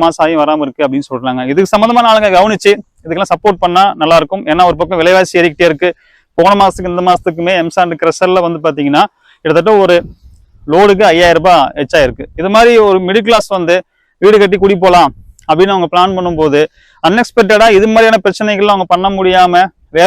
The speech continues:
ஒரு சைடுல அவங்களுக்கு விலைவாசி ஏறிடுச்சுன்னா அவங்களால இது, இது கண்டிப்பா பண்ண முடியாம போறதுக்கு ஒரு காரணமாயிடும். So இதெல்லாம் கொஞ்சம் சப்போர்ட் பண்ணா நல்லா இருக்கும்னு இந்த வீடியோ மூலியமா அதையும் நான் கேட்டுக்கிட்டு இந்த வீடியோ உங்களுக்கு யூஸ்ஃபுல்லா இருந்திருக்கும் அப்படின்னு நான் நம்புறேன். நம்ம இந்த மாதிரி கன்ஸ்ட்ரக்ஷன் ஓரியன்டா பண்ணக்கூடிய எல்லா வீடியோஸையும்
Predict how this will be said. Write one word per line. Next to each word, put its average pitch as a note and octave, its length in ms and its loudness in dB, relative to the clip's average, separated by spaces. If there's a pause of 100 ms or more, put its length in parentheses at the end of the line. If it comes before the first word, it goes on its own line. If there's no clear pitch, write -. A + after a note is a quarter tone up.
(120)
ஒரு F#3+ 120 0
சைடுல G3+ 300 2
அவங்களுக்கு F3 280 -2
விலைவாசி F3+ 400 0
ஏறிடுச்சுன்னா D#3 460 -4
அவங்களால D3+ 320 -2
இது, D#3 80 -4 (220)
இது D#3 160 -12
கண்டிப்பா E3 260 -2
பண்ண D#3 200 -4
முடியாம D#3 400 -2
போறதுக்கு D3+ 420 -2 (340)
ஒரு C#3 180 -6
காரணமாயிடும். E3 560 0 (520)
So G3+ 60 2 (100)
இதெல்லாம் A3 280 2
கொஞ்சம் G3 200 -4
சப்போர்ட் F#3 300 -2
பண்ணா F#3+ 200 0 (320)
நல்லா E3 140 0
இருக்கும்னு F3+ 240 -2
இந்த F3 120 -2
வீடியோ F#3+ 180 2 (480)
மூலியமா E3 280 -2 (100)
அதையும் F3+ 240 -4
நான் E3+ 120 -4
கேட்டுக்கிட்டு E3 340 -6 (440)
இந்த F#3+ 100 -4
வீடியோ C#4 140 6
உங்களுக்கு B3+ 200 4
யூஸ்ஃபுல்லா B3+ 220 2
இருந்திருக்கும் A3 360 0 (340)
அப்படின்னு F3 220 -2
நான் F3 120 0
நம்புறேன். - 220 0 (340)
நம்ம D3+ 160 -4
இந்த D#3 120 -2
மாதிரி F#3+ 180 0
கன்ஸ்ட்ரக்ஷன் G3 440 -2
ஓரியன்டா E3+ 400 2 (460)
பண்ணக்கூடிய E3 360 0 (120)
எல்லா F#3+ 140 2 (120)
வீடியோஸையும் F#3 460 -2